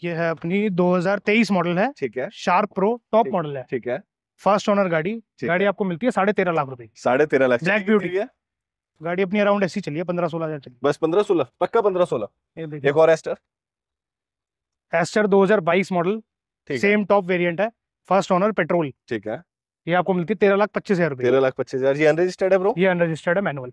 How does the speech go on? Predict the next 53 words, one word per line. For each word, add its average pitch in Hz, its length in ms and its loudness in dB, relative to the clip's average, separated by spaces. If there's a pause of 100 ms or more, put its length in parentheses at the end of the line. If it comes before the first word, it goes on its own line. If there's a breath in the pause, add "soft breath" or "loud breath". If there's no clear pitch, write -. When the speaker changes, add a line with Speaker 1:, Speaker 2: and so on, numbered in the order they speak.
Speaker 2:
फर्स्ट - 260 2
ओनर 190 200 4
बनोगे 180 320 4
इसमें। 156 320 -2 (140)
देखो, 151 340 2 (960)
गाड़ी 143 220 4
बता 151 200 2
रही 175 100 2
है 214 60 2
बिल्कुल 165 320 -2
ब्रांड 127 300 -2
न्यू 131 140 -4
खड़ी 92 220 -12
है। 98 120 -12 (320)
क्या 156 120 2
डिटेल्स 156 320 -2
है 156 60 -2
ब्रो? 165 200 -8 (880)
Speaker 1:
ढाई 175 200 2
सौ 269 160 0
किलोमीटर 262 340 2
चली 202 280 -2
है, 240 160 2
Speaker 2:
ठीक 202 80 -8
है। 190 60 -4
Speaker 1:
एमजी 208 220 -2
हेक्टर 190 280 -2
शार्प 190 280 0
प्रो, 156 340 -4 (360)
मैनुअल 190 320 2
ट्रांसमिशन, 190 580 -2 (140)
पेट्रोल। 165 380 -2 (180)
Speaker 2:
ठीक 113 160 -4
है। 123 180 -6 (380)
Speaker 1:
फर्स्ट 190 320 0
ओनर 214 180 2
आप 196 100 2
बनेंगे, 180 420 -4 (440)
गाड़ी 175 200 0
आपको 196 220 0
मिलती 175 240 -4
है 233 100 4
चौदह 185 280 0
लाख 190 160 2
पचास 180 300 -2
हजार 151 140 -2
रुपए। 123 160 -16
Speaker 2:
चौदह 127 280 2
लाख 135 160 2
पचास 123 220 -2
हजार। 135 160 2
Speaker 1:
आरटीओ 208 180 0
इंक्लूड। 202 360 -2